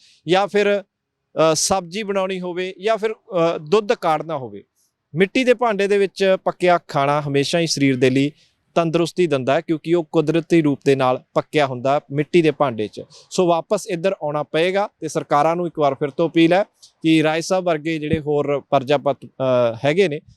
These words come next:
ਜਿਹੜੇ ਹਲੇ ਵੀ ਇਸ ਮਿੱਟੀ ਦੇ ਭਾਂਡਿਆਂ ਦੀ ਕਲਾ ਨੂੰ ਜਿਉਂਦਾ ਰੱਖ ਰਹੇ ਨੇ, ਉਹਨਾਂ ਦਾ ਖਿਆਲ ਸਰਕਾਰ ਨੂੰ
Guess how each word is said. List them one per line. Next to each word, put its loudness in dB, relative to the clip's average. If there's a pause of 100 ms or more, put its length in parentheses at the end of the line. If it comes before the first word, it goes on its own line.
(100)
ਜਿਹੜੇ 2
ਹਲੇ 0
ਵੀ -2
ਇਸ -4 (420)
ਮਿੱਟੀ 2
ਦੇ 6
ਭਾਂਡਿਆਂ 4
ਦੀ 2
ਕਲਾ 4
ਨੂੰ -4
ਜਿਉਂਦਾ 0
ਰੱਖ -2
ਰਹੇ -4
ਨੇ, -4
ਉਹਨਾਂ -4
ਦਾ 2
ਖਿਆਲ 2
ਸਰਕਾਰ 0
ਨੂੰ -4